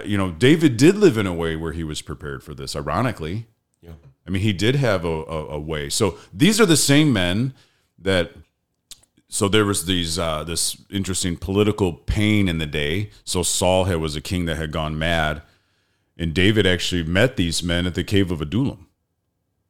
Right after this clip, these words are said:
Speaker 1: And they were embittered and distressed there, but for different reasons.
Speaker 2: Mm-hmm.
Speaker 1: They didn't like the way, so they tra-, they were willing to trade their everyday living for cave life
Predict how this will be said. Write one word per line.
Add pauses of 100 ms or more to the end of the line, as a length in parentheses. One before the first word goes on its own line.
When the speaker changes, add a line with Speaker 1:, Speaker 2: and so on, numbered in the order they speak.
(120)
Speaker 1:
And
they
were
embittered
and
distressed
there,
but
for
different
reasons. (240)
Speaker 2:
Mm-hmm. (120)
Speaker 1:
They
didn't
like
the
way,
so
they
tra-,
they
were
willing
to
trade (420)
their
everyday
living
for
cave
life